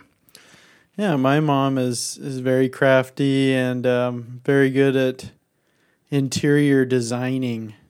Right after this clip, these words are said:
and rearranging the house and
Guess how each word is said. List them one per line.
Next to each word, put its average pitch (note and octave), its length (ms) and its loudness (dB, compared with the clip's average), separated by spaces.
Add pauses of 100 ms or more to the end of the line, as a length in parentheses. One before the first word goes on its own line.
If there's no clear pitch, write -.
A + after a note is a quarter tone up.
and B2 320 -8
rearranging B2 720 -2
the A#2+ 80 -8
house A#2+ 540 -8
and B2 380 -6